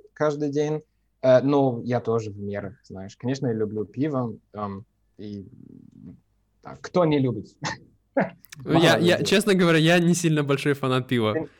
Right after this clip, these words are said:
Speaker 2: Без обид.
Speaker 1: А, окей, хорошо.
Speaker 2: <laughs>
Speaker 1: Не, ну, в Германии, наверное, больше людей, которые любят пиво. Я, ну, я не знаю одного челове-, э,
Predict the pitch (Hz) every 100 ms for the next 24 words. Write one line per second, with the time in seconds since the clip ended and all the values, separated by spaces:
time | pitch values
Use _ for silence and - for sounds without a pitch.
0 | _ - 143 156 147 135 185 160 180 -
1 | 202 - 180 - 160 185 - 180 - -
2 | - 240 - 160 170 156 147 151 147 143
3 | 143 123 117 117 110 104 110 113 - 113
4 | 104 104 104 - 101 98 104 110 - 107
5 | 98 95 120 135 - - 147 151 131 143
6 | 143 139 139 127 131 127 120 117 117 117
7 | - 110 104 110 _ - 113 101